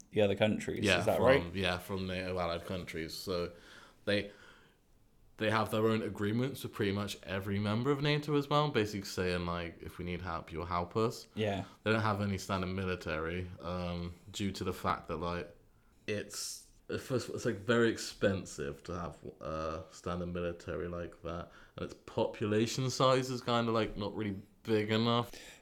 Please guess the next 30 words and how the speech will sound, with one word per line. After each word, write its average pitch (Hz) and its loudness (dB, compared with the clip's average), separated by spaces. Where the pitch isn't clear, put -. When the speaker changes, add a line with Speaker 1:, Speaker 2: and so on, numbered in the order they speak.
Speaker 1:
But 151 10
it 156 10
makes 180 10
sense 180 4
that 110 8
Iceland 113 8
wouldn't 107 4
have 110 6
a, 107 8
would 110 6
be, 107 4
wouldn't 113 4
have 110 6
a 104 6
army 113 8
as 104 2
such, - 0
'cause 107 -2
they 107 6
tried 123 6
to 127 -2
stay 113 6
neutral 110 2
and 104 4
everything. 101 -2
Speaker 2:
Yeah, 117 4
so 113 6
even 143 6
though 143 6
they 120 2